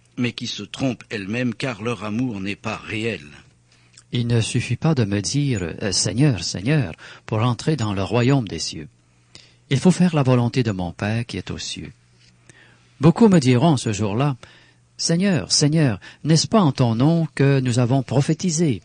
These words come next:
Speaker 2: en ton nom que nous avons chassé les démons, en ton nom que nous avons fait de nombreux miracles ? » Alors je leur déclarerai, «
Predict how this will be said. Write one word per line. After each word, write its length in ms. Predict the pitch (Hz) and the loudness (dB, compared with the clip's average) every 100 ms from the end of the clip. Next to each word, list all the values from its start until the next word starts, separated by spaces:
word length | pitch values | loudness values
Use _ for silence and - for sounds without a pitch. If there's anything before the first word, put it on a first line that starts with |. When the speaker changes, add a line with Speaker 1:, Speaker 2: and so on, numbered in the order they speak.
| - - - | -16 -10 -2
Speaker 2:
en 120 | 139 | 0
ton 200 | 165 165 | 4 4
nom 200 | 180 185 | 4 4
que 140 | 156 | 2
nous 180 | 135 123 | 2 2
avons 240 | 131 123 120 | 2 2 -2
chassé 540 | - 143 127 - 98 | 0 0 2 0 -2
les 100 | 117 | -2
démons, 400 | 131 170 180 113 - - - - | 0 2 0 -2 -6 -20 -8 0
en 120 | 139 | 2
ton 220 | 165 160 | 4 4
nom 240 | 170 185 | 4 4
que 100 | 170 | 2
nous 220 | 135 123 127 | 0 2 0
avons 240 | 120 123 | 2 0
fait 180 | - 151 | 0 -2
de 160 | 107 | -2
nombreux 480 | 92 143 156 110 160 | 2 2 2 2 0
miracles ? » 600 | 120 104 131 110 82 80 80 _ _ _ _ _ _ _ _ _ _ - | 0 -4 -4 -6 -8 -14 -18 _ _ _ _ _ _ _ _ _ _ 2
Alors 480 | 175 110 101 165 131 | 4 4 0 -4 -2
je 120 | 120 | 0
leur 260 | 110 101 | 2 0
déclarerai, « 640 | 95 127 113 98 90 123 | 0 0 0 -2 -4 -6